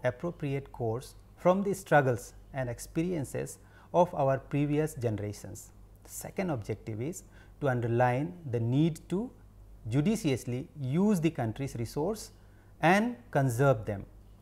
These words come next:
The third one is to establish that India as a functioning democracy is inspired by the values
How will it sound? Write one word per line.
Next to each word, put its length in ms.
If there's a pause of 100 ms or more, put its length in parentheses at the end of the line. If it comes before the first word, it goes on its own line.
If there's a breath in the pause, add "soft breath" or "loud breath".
(100)
The 100
third 340
one 200
is 180 (340 soft breath)
to 60
establish 560
that 300 (280)
India 440
as 180
a 80
functioning 560
democracy 680 (500 soft breath)
is 280
inspired 800
by 260 (180)
the 80
values 580